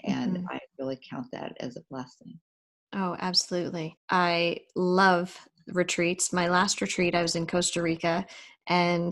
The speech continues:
Speaker 2: to think that I could bring that sort of experience into an experience with horses as well sounds absolutely incredible.
Speaker 1: Yeah.
Speaker 2: So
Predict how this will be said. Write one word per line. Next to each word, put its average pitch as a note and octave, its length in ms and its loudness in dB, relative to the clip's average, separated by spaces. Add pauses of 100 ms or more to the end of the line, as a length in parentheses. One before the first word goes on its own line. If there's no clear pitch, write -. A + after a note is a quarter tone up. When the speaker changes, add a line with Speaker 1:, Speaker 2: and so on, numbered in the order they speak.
(220)
Speaker 2:
to F#3+ 100 6
think G3 420 2
that F3+ 140 4
I E3+ 140 4
could F3 460 -2
bring F3+ 580 2
that F3 220 0
sort F3+ 280 0
of E3 240 0 (560)
experience F3+ 1040 4 (300)
into F3 1000 2
an E3 100 0
experience E3+ 480 0
with F3 100 -2
horses E3+ 420 0
as E3 160 -4
well E3+ 440 0
sounds E3+ 840 0
absolutely - 580 -4
incredible. D#4+ 580 -2 (540)
Speaker 1:
Yeah. F#3 160 4
Speaker 2:
So E3+ 500 0